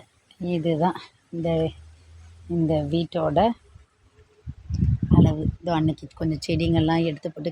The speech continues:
க்ளீன் பண்ணோம். வீடியோ போடலாம்னு நினச்சோம், டைமே இல்லை ஃப்ரெண்ட்ஸ், அதனால தான். இதோ இது பிச்சிப்பூ ஃப்ரெண்ட்ஸ், பிச்சிப்பூ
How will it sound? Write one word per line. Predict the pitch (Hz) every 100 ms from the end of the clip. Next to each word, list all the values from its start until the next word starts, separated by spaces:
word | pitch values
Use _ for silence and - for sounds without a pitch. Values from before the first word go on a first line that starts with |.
| -
க்ளீன் | 165 160 156
பண்ணோம். | 147 151 - _ - _ _ _ _ 175
வீடியோ | 180 185 180
போடலாம்னு | 175 170 170 180 185 175
நினச்சோம், | 170 - 208 - 175
டைமே | 165 170 165 165
இல்லை | 156
ஃப்ரெண்ட்ஸ், | - 160 - - 165
அதனால | 147 156 156 147 135
தான். | 160 - - - - - _ _ - - - - - - - _ - - -
இதோ | 156 147 - _ _ _ - _ _ _ _ 175
இது | 165 -
பிச்சிப்பூ | - 190 - 170 165 160
ஃப்ரெண்ட்ஸ், | - 160 147 - _ _ _ _ _ _ _ _ _ _ _ _ _ _ _ _ _ _ _ _
பிச்சிப்பூ | 180 - 170 -